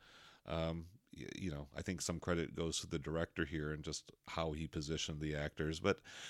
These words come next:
you know, even, even the little scenes, you know, when, uh, you know, the kind of the, the, the parting scene where, uh, Bill is, you know, kind of being, you know, dragged away by his buddy to get back to work, and you can tell he's having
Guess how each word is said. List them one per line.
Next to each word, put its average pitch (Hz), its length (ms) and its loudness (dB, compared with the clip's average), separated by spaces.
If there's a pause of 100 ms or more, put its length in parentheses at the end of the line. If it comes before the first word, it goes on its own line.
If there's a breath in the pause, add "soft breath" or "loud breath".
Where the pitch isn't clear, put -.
(120 loud breath)
you 131 100 8
know, 123 60 8
even, 170 400 6
even 127 300 6
the 95 40 6
little 85 280 6
scenes, 71 520 0
you 78 100 0
know, 76 160 0
when, 73 340 -2
uh, 73 220 0 (200)
you 80 80 -2
know, 73 240 -2
the - 100 -6
kind 90 220 4
of 78 120 2
the, 78 100 0
the, 80 160 -2
the 76 160 2
parting 85 480 6
scene 73 340 4
where, 76 340 6 (440 soft breath)
uh, 78 200 0 (160)
Bill 90 340 12
is, 82 360 6
you 92 160 4
know, 76 80 4
kind 82 200 4
of 76 100 0
being, 80 300 4 (440)
you 90 140 2
know, 82 80 4
dragged 82 360 10
away 85 200 12
by 80 240 10
his 76 240 8
buddy 87 380 10
to 87 120 4
get 80 240 6
back 82 240 8
to - 100 4
work, 90 400 12
and 82 220 4 (320 loud breath)
you 107 100 8
can 92 220 10
tell 120 340 12
he's 87 280 12
having 82 460 8